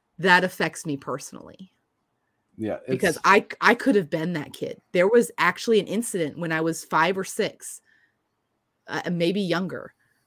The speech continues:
Speaker 1: it, 'cause it was when we lived in D C. My dad was doing media for the Capitals. My mom was overseas. And so he always was able to get us seats just below media row because I wasn't allowed up there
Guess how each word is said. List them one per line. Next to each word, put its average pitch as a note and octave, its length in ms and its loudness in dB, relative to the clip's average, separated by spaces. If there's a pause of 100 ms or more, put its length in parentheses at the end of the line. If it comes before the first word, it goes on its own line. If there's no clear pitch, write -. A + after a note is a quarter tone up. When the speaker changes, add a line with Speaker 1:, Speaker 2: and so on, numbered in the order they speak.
(120)
Speaker 1:
it, D3+ 240 -2
'cause F#3 160 -2
it E3+ 60 -2
was E3 140 -2
when F3 80 -2
we F3+ 100 -2
lived F3 220 -2
in F#3 100 -2
D F3+ 160 -2
C. D#3 300 -4
My C#3+ 160 -4
dad E3 500 0 (220)
was E3+ 240 -6
doing E3 240 0
media E3+ 320 0
for A#3+ 120 -4
the B3 80 0
Capitals. E3 680 -2 (280)
My E3+ 200 0
mom D#3 240 0
was E3+ 120 -6
overseas. E3 840 -2 (540)
And D#3+ 200 -2
so D#3+ 340 2
he F#3+ 380 -2
always F3+ 460 2
was F#3+ 100 -4
able E3+ 240 2
to G3+ 120 -4
get F3 180 0
us - 420 -4
seats - 640 -4
just E3+ 360 0
below F3 280 2
media E3+ 380 -2
row D#3+ 260 0
because E3+ 280 -6
I D#3+ 80 2
wasn't D#3 280 -2
allowed C#3+ 280 -4
up - 140 -12
there - 200 -20